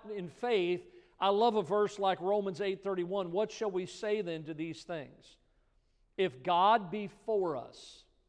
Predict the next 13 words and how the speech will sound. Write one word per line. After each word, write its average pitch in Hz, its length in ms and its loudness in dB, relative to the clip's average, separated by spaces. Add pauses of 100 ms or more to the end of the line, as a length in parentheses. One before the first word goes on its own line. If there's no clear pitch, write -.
(120)
read 175 180 -2
the 165 80 -6
rest 165 320 -4
of 123 80 -14
it. - 140 -14 (1800)
Who 370 80 -12
can - 200 -20
be 226 140 -12
against 233 400 -12
us? - 140 -16 (1500)
You 175 100 -8
know, 185 200 2
I, 220 180 0